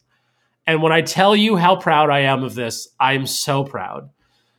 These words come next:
So Francis and Jake, I want Charlie Day and Rob McElhenney, and Mama Fratelli needs to be Danny DeVito. I'm done.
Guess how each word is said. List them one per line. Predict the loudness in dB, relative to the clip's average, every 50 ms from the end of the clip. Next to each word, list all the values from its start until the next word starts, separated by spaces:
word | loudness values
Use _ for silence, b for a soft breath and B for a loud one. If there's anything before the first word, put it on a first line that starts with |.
| _ _ _
So | -4 0 2 4 4 4 2 0 -2 -6 -16 _
Francis | -10 -2 0 2 2 2 2 0 -2 -4 -2 -2
and | -2 -2 0
Jake, | 0 0 2 2 0 -2 -4 -12 -20 _ _ _ _ _ _
I | 0 0
want | 2 2 2 0 0 -2
Charlie | -2 0 2 2 4 2 2 2
Day | 2 2 2 2
and | 2 2 2
Rob | 2 2 2 2
McElhenney, | 0 0 0 -2 -2 -4 -4 -2 0 0 -2 -2 -2
and | -4 -6 -2
Mama | 0 2 2 2 0
Fratelli | -2 -4 -4 -2 0 0 0 0
needs | -2 -4 -4
to | -6 -6
be | -6 -4
Danny | -2 0 0 0 -2
DeVito. | -4 -4 -4 -2 -4 -2 -2 -4 -6 -6 -10 _ _ _ _ -8
I'm | -8 -8 -8
done. | -12 -14 -14